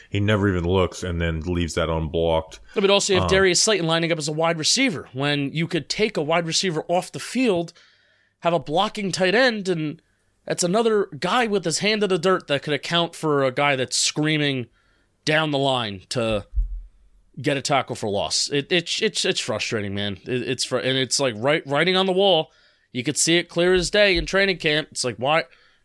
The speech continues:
Speaker 2: you know, why, why are we trying to use Lawrence Cager as Darren Waller two point oh when this isn't really real life? If Darren Waller goes down, you're not gonna run the same offense here.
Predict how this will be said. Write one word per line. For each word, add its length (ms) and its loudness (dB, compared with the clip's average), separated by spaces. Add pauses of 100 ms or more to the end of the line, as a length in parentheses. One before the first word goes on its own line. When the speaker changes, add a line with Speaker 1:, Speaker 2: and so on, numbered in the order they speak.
Speaker 2:
you 60 -8
know, 80 -2
why, 300 0
why 260 0
are 60 2
we 80 0
trying 240 0
to 40 0
use 280 0
Lawrence 280 0
Cager 460 0
as 140 0
Darren 300 0
Waller 280 2
two 220 -2
point 260 0
oh 240 4
when 400 -2 (560)
this 240 0
isn't 300 0
really 200 4
real 200 2
life? 420 2
If 180 -4
Darren 280 0
Waller 280 2
goes 280 0
down, 360 2
you're 120 0
not 200 -2
gonna 140 0
run 160 2
the 80 -2
same 260 0
offense 460 0
here. 320 0